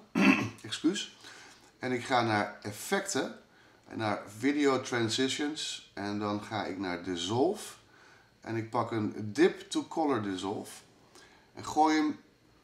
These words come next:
over mijn freeze frame heen. Oké? Deze is nu iets te lang. Hij is, eh, één seconde, maar hij moet vijf frames. Dus ik dubbelklik de Dip to Color Dissolve.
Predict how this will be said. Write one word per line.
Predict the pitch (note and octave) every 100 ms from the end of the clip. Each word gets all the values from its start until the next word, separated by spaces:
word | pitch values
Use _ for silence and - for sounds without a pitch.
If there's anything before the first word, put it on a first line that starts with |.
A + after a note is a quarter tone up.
| _ _
over | B2+ C#3 C#3 C3
mijn | A#2+ A2 A2 G#2+
freeze | - D3+ D#3+ -
frame | A#2 A2+ G2
heen. | F#2 D#2 - -
Oké? | - F2+ F#2 - _ _ _ - - - - - _ G#2+
Deze | C3 C#3+ C3
is | B2+
nu | B2+ B2+ B2
iets | - -
te | A2
lang. | G2 D#3+ G#3 - - _ _ _ _ -
Hij | - G#2 A2
is, | G#2+ - A#2
eh, | G#2+ G2+ G2 F#2 E2+ - - - - - - - - -
één | - A2 A2+
seconde, | G#2 - - C#3+ A2+ G#2
maar | A2
hij | G#2
moet | G#2+ -
vijf | C3 G#2 -
frames. | - G#2 F#2 F#2 - - - - - - - _ -
Dus |
ik | A2+ A2 - _ _
dubbelklik | B2 E3+ F#3+ - F3 - -
de | C3 B2
Dip | D#3 -
to | C#3
Color | D#3 D3 C3
Dissolve. | A#2+ A#2+ D3 - -